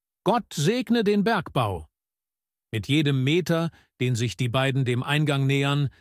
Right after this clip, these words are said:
sinkt die Temperatur merklich, bis man denkt, vor einer geöffneten Supermarkt-Gefriertruhe zu stehen. Der Bergbau war für die Menschen rund um die Grube Fortuna, in deren Stollen man hier blicken kann,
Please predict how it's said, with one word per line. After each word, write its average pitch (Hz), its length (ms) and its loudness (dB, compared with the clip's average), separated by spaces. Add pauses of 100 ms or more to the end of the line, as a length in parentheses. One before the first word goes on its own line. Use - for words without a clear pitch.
(360)
sinkt 202 400 0
die 143 100 -2
Temperatur 135 720 0
merklich, 135 640 -2 (320)
bis 254 240 0
man 233 180 2
denkt, 151 320 0 (300)
vor 143 200 0
einer 143 260 0
geöffneten 147 640 -2
Supermarkt-Gefriertruhe 117 1500 -4
zu 104 180 -8
stehen. 82 480 -6 (540)
Der 101 80 -6
Bergbau 151 720 -2
war 143 200 0
für 143 200 -2
die 143 100 -2
Menschen 147 460 -2
rund 165 340 0
um 160 160 0
die 147 120 -2
Grube 147 380 0
Fortuna, 147 760 -2 (560)
in 151 140 2
deren 143 260 0
Stollen 147 460 0
man 143 200 -2
hier 143 220 0
blicken 143 380 -2
kann, 143 360 -2